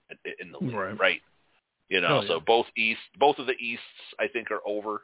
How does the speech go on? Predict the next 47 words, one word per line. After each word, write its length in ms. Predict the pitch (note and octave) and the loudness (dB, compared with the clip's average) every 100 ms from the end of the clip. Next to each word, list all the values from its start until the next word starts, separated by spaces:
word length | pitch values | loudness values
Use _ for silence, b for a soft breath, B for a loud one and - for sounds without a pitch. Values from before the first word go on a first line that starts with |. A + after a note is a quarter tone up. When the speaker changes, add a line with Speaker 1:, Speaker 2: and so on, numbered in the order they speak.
| - | -4
Speaker 1:
I, 220 | E2+ F#2+ | 0 2
I 40 | |
don't, 160 | F#2+ G2 | 0 -2
I 60 | G2+ | -2
don't 180 | G2+ G2 | -2 -6
see 100 | G#2 | -2
Buffalo 400 | F#2+ F#2+ G2+ G2+ | 2 2 2 2
or 160 | F#2+ | 2
Dallas 420 | F2 E2+ F#2 G2 F#2+ - | 2 4 6 4 0 -6
just 140 | - | -6
crapping 360 | - F#2 F#2+ F#2 | 4 4 4 0
those 180 | F#2 F2+ | -8 -6
things 240 | G2 F#2+ F#2 | -8 -6 -6
away. 300 | F2+ F#2 F2+ | -2 0 0
You 140 | F2+ | -2
know, 100 | G2 | -6
Green 260 | F#2 G2+ G2 | -2 -4 0
Bay's 220 | D#2+ F#2 - | -2 -2 -4
gonna 140 | F#2 | -6
win 240 | F2 F2+ E2+ | -4 -4 0
theirs. 380 | F2 F2 F2 E2+ - _ b b _ - | 2 2 2 -2 -10 _ b b _ 4
Tampa's, 380 | G#2+ G#2+ G#2+ F#2 | 4 4 -2 -6
you 80 | G2+ | -6
know, 100 | F2+ - B B - | -6 -8 B B 2
so 60 | |
there's 160 | F3+ G#3+ | 4 4
a 20 | |
lot. 240 | D#3+ C#3 A2+ B B _ _ | 4 4 4 B B _ _
You 220 | E3+ E3 E3 | -16 -4 -4
know, 80 | B2+ | -2
so 80 | F#3+ | 0
Buffalo 600 | C4 C4 F3 C3+ A#2 G#2+ A#2+ D3+ | 0 0 2 2 2 -2 -14 -14
really, 540 | D#3 D3+ A2+ F#2 E2+ C#2 _ - | -4 -2 -2 -6 -12 -18 _ -16
I 20 | |
mean, 140 | A#2+ | -8
what 100 | B2 | -4
are 60 | A#2+ | -4
you 80 | G#2+ | -6
playing 340 | - A2+ G#2 G2 | -2 -2 -2 -6
for 180 | G#2 G2 | -4 -4
eventually 560 | F2 F#2 - F2+ F2 | -4 -6 -6 -8 -12
down 260 | E2 F#2 E2+ | -4 -4 -4
the 60 | |
road? 160 | D#2+ E2 E2 | -10 -14 -6
Maybe 420 | F#2+ A2+ A#2 A2 - - - - _ _ _ - - | -4 -2 -4 -8 -14 -20 -20 -20 _ _ _ -10 0
playoff 360 | G#2+ C#3 D3 - - | 4 4 4 0 -10
seeding? 420 | F3 F3 F3 F3+ | -8 -6 -8 -10